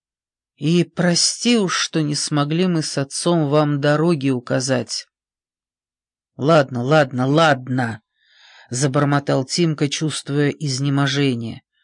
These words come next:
В этой своей ипостаси смирение и тихая уверенность в своей правоте. Мать казалась ему особенно трудно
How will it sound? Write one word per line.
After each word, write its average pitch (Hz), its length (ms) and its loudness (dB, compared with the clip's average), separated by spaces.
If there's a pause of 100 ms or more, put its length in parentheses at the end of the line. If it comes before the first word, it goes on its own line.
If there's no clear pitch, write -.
(640)
В 131 100 -2
этой 147 220 -2
своей 139 400 -2
ипостаси - 920 -2 (800)
смирение 190 1080 2 (280)
и 147 140 -8
тихая 202 580 2
уверенность 180 800 2
в - 80 -8
своей 160 420 4
правоте. 160 760 2 (760)
Мать 147 260 -2
казалась 147 580 -2
ему 143 200 0
особенно 147 600 0
трудно 135 680 -2